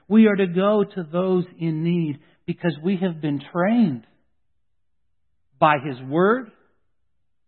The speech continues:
We've been trained by His example. We have been trained by His Holy Spirit working in our lives to love others with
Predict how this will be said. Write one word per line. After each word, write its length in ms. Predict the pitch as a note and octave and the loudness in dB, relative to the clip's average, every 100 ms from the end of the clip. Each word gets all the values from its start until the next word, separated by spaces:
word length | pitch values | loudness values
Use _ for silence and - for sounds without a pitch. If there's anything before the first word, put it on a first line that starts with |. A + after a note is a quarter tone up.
| _ _ _ _ _ _ _ _ _ | _ _ _ _ _ _ _ _ _
We've 180 | F#3+ G#3+ | 2 4
been 180 | G3 F#3 | 4 0
trained 340 | - G#3+ A#3 G#3 | 0 0 2 4
by 160 | F#3 | 4
His 220 | E3 F#3+ E3 | 4 0 0
example. 720 | E3+ D#3 F#3 G#3+ A#3+ C#4 B3+ | -4 -4 -2 0 0 0 2
We 180 | A3 G3+ | 2 2
have 140 | F#3 | 0
been 180 | E3+ E3 - | -2 -4 -4
trained 440 | G#3+ A3+ A#3+ A#3 - _ | -2 0 0 -2 -6 _
by 140 | F#3+ F3+ | 0 2
His 120 | F#3+ A#3 - | 0 -2 -4
Holy 240 | A3 E3+ - - | -2 -2 -4 -12
Spirit 340 | A#3 A#3 E3+ - _ | -4 0 0 -4 _
working 500 | F3 A3 A#3 A3+ G#3+ | 4 4 4 -2 -2
in 120 | G3+ F#3+ | -2 -2
our 220 | F3+ E3+ | -2 -2
lives 520 | E3 C#3+ A2+ A2+ A#2+ _ _ _ _ _ _ _ _ | -4 -6 -8 -12 -16 _ _ _ _ _ _ _ _
to 60 | E3+ | -4
love 300 | D#3+ F3 E3 | 2 2 2
others 340 | F#3+ G3 G#3 F3 | -2 -2 -6 -8
with 260 | F3 F3+ | -6 -6